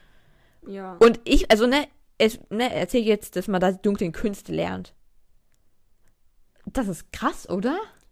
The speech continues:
Speaker 1: Ja, das ist ganz schön krass, ja.
Speaker 2: Also, ich weiß nicht, äh,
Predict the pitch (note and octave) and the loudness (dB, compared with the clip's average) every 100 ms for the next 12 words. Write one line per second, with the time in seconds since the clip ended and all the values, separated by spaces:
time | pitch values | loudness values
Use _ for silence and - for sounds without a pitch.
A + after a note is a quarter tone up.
0 | _ - - - - - A3+ A3+ B3 - | _ -20 -20 -20 -18 -6 -2 -2 -4 -6
1 | A3 - G3+ - G3+ G3+ - G#3 A3 A3 | -8 -6 -8 -8 -8 -8 0 4 6 4
2 | - B3 C#4 C#4 - - | 2 2 2 0 -8 -8